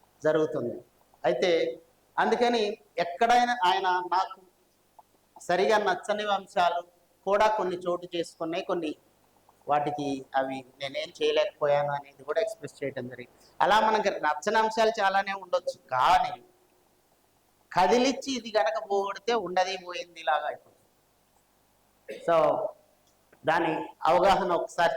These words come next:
చూద్దాం. నెక్స్ట్, అధికార కేంద్రీకరణ ఏందంటే, మొత్తం ఒకళ్ళ దగ్గరే అధికారం ఒకే చోట ఉండి, కేంద్ర, రాష్ట్రాల అధికారాలు కేంద్రం తీసుకోవటం,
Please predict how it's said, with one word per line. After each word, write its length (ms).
చూద్దాం. 300
నెక్స్ట్, 300
అధికార 440
కేంద్రీకరణ 800
ఏందంటే, 640
మొత్తం 360
ఒకళ్ళ 280
దగ్గరే 320
అధికారం 600
ఒకే 360
చోట 200
ఉండి, 200
కేంద్ర, 300
రాష్ట్రాల 480
అధికారాలు 500
కేంద్రం 460
తీసుకోవటం, 480